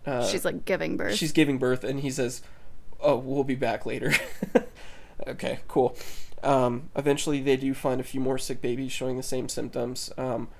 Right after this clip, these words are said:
Speaker 1: one of them's already in the middle of it, one of them showing early signs of it. Um,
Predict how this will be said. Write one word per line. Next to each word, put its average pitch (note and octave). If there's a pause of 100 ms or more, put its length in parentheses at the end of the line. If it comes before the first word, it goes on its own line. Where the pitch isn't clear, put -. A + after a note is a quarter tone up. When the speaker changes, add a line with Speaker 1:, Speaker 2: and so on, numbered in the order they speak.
(160)
Speaker 1:
one C#3
of C3+
them's C3+
already B2
in A#2+
the A#2+
middle A#2+
of B2
it, B2
one B2
of B2
them A#2+
showing A#2+
early A#2+
signs A2+
of A2+
it. A2 (480)
Um, A#2